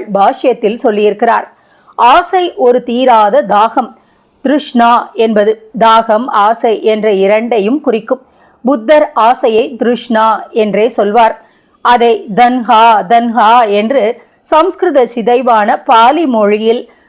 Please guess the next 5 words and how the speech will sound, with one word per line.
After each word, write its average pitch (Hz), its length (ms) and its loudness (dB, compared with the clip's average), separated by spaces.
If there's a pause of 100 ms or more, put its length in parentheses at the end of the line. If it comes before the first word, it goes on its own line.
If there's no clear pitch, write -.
பௌத்த 233 400 2
புஸ்தகங்களில் 240 800 -2
போட்டிருக்கும். 226 600 -2 (580)
பூர்ண 302 360 2
அவதாரமான 247 760 2